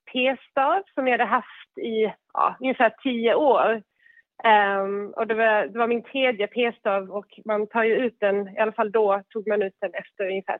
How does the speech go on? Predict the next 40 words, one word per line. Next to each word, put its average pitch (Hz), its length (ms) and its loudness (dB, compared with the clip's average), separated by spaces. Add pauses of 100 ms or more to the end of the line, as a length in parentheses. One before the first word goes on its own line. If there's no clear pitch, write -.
(120)
tre 220 220 2
år. 247 320 2 (880)
Och 226 180 2
vi 247 120 4
funderade 247 440 6
då 233 60 2
på 220 460 0 (160)
vad, 208 400 0
vad 247 160 2
vi 233 100 -2
skulle 254 260 -2
göra, 254 160 2
för - 80 -10
att - 100 -16
vi 247 80 -8
ville 226 300 -4
skaffa 240 340 -4
barn 269 360 4
om 202 120 -2
något 196 240 -6
år. 160 320 -6 (200)
Och 233 80 -2
jag 226 140 -4
tänkte 233 340 -4
att 202 80 -4 (380)
då - 80 -6
kan - 100 -6
jag 277 80 2
inte 262 120 -12
sätta 240 240 -2
in 220 200 0
en 214 200 0
ny 262 400 -2 (300)
p-stav. 165 720 -2 (500)
Och - 180 -4
jag 240 100 2
vill 240 140 2
inte 247 260 0
heller, 214 500 2 (120)
ehm, 202 460 -2